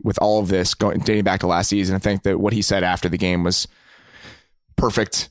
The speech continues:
a-, and well done. He just said that this is what systemic oppression looks like. Um, a man with power, you know, just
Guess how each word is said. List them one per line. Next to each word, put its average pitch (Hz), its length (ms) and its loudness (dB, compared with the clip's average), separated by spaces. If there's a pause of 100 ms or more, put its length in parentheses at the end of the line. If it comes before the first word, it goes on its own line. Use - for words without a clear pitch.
a-, 113 40 0
and 104 400 2
well 104 180 2
done. 104 180 2
He 107 100 0
just 101 160 0
said 98 160 0
that 95 180 0
this 110 120 0
is 110 120 2
what 110 140 2
systemic 107 400 0
oppression 117 320 2
looks 165 160 0
like. 80 240 -2 (220)
Um, 104 140 2
a 101 120 2
man 113 540 2
with 113 240 0
power, 113 540 0 (200)
you 110 120 0
know, 98 200 0 (1160)
just - 300 -2